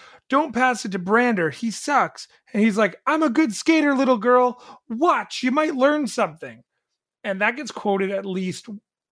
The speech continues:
once every other day at, at our house for anything. It's like, "I'm a good cook, little girl. I'm a good vacuumer, little." It's just,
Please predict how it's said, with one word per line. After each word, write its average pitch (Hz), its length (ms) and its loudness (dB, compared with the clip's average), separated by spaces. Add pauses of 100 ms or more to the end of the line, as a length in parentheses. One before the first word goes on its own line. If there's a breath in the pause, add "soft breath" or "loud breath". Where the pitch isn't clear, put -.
(120)
once 180 380 -2
every 175 220 2
other 165 160 2
day 156 220 0
at, 170 180 -10
at 175 120 2
our 151 120 2
house 143 320 -4
for 151 160 -6
anything. 151 480 -6
It's 165 80 -12
like, 226 120 -2
"I'm 330 180 -2
a 349 60 -2
good 302 360 2
cook, 339 340 -2
little 294 280 2
girl. 269 500 4 (480 loud breath)
I'm 320 180 -2
a 320 80 0
good 254 220 2
vacuumer, 269 640 0
little." 254 360 -2 (120)
It's 214 180 -2
just, - 300 -2